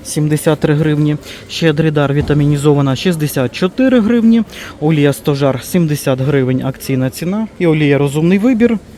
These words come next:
за шістдесят гривень та п'ятдесят копійок. Борошно Хмельницьк Млин, сорок одна гривня.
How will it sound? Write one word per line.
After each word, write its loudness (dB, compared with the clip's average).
за 0
шістдесят -2
гривень 2
та -2
п'ятдесят -4
копійок. -6
Борошно 0
Хмельницьк -2
Млин, 0
сорок -2
одна -2
гривня. -4